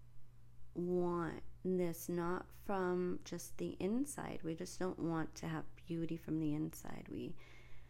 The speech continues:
like the good things on the outside. So just really allow yourself to imagine what that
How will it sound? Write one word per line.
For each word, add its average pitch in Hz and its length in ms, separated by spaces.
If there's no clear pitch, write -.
like 180 200
the 160 100
good 170 200
things 175 560
on 170 120
the 170 220
outside. - 760
So 170 580
just - 180
really 208 240
allow 180 220
yourself 175 600
to 175 120
imagine 170 800
what 196 140
that - 180